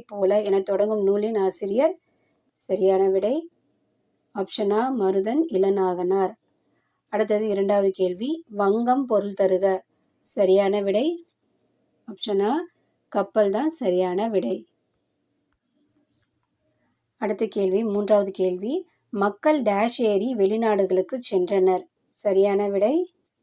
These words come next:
ஆப்ஷன் இ, வங்கத்தில் ஏறி வெளிநாடுகளுக்கு சென்றனர். வங்கம்னா கப்பல்னு இப்பதான் பார்த்தோம். அடுத்தது நான்காவது கேள்வி, நிரப்புக. இரண்டு வரிகள் கொடுத்துட்டு ஒரே ஒரு வார்த்தை இல்லாம இருக்கு, அதை நிரப்ப சொல்லியிருக்காங்க.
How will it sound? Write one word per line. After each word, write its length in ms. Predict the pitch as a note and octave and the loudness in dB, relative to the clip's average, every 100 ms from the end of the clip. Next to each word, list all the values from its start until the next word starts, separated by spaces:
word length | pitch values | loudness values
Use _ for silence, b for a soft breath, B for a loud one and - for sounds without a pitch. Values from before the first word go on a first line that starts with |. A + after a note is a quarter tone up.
| _ _ _ _ | _ _ _ _
ஆப்ஷன் 420 | G#3 G3+ - G#3+ G3 | -4 -4 -4 2 2
இ, 100 | A3 E4+ F#4+ _ _ _ _ | 2 0 -4 _ _ _ _
வங்கத்தில் 600 | G#3+ G3+ A#3 C4 B3 B3 G3+ | -2 0 2 0 0 -2 2
ஏறி 260 | F#3+ G3 D4 | 2 2 -2
வெளிநாடுகளுக்கு 840 | G#3+ G3 G3 F#3 F#3 F#3 F3+ G#3+ B3 | 0 0 0 0 0 0 -2 -4 -6
சென்றனர். 600 | G3+ F3+ F#3 F#3+ F#3+ - G3 | -4 -4 -2 0 0 -2 2
வங்கம்னா 520 | F#3+ G3 G3 G3+ D4+ F#4 | 4 4 2 0 -2 -2
கப்பல்னு 460 | - F#3+ - G3 A#3 | -2 -4 0 0 0
இப்பதான் 320 | G3 F3+ G#3 | -4 -4 -4
பார்த்தோம். 360 | F#3+ F3+ F3+ - _ _ _ _ _ - | -4 -4 -8 -14 _ _ _ _ _ -10
அடுத்தது 320 | A3 A3 A3+ A#3 | -6 -2 0 0
நான்காவது 480 | G3+ G3 G3 F#3+ F#3 | 2 2 4 2 2
கேள்வி, 340 | F#3 F#3 A3 A#3+ | 0 -2 -2 2
நிரப்புக. 420 | F#3+ G3+ G3+ F#3+ A#3 | 2 2 0 0 2
இரண்டு 260 | A#3 G3 G3 | 2 2 2
வரிகள் 360 | F#3+ G3 A3+ | 0 0 -2
கொடுத்துட்டு 340 | G3+ F3+ G3 A3+ | -6 -6 -4 -2
ஒரே 180 | G3 G3+ | -2 -2
ஒரு 160 | G3+ F#3+ | 0 2
வார்த்தை 320 | F#3 F#3 G3 | 2 2 0
இல்லாம 240 | F#3+ G3 F#3+ | 0 2 0
இருக்கு, 220 | F#3+ A#3 | 0 -2
அதை 140 | A#3+ G3 | -2 0
நிரப்ப 280 | F#3 - | -2 -4
சொல்லியிருக்காங்க. 520 | G3 G3 F#3 F#3+ F#3 | -6 -6 -4 -2 0